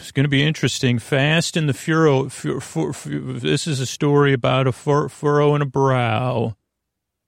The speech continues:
Oh boy, is it, uh, and, uh, the, it's called Fast and Fur-, Fur-, Furrow, Fur-, Furrow-ish,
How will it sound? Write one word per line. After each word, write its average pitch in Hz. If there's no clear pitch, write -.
Oh 131
boy, 139
is 127
it, 127
uh, 123
and, 127
uh, 120
the, 120
it's 120
called 123
Fast 139
and 127
Fur-, 143
Fur-, 143
Furrow, 131
Fur-, 131
Furrow-ish, 120